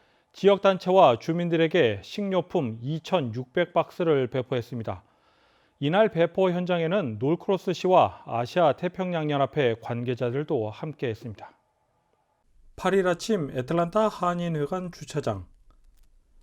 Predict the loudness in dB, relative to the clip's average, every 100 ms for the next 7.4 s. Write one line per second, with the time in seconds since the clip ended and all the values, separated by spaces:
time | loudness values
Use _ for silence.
0 | _ _ _ 0 2 2 0 0 2 2
1 | 0 -2 -2 0 0 2 0 -2 -8 -6
2 | -6 -4 -2 0 0 -2 -2 -4 -8 _
3 | _ _ -8 -4 -2 -4 -8 -2 -2 -2
4 | -2 0 0 -2 -2 -2 -2 -4 -8 -10
5 | _ _ _ _ _ _ _ _ _ -20
6 | _ -8 -4 2 2 4 4 4 0 0
7 | -2 2 2 2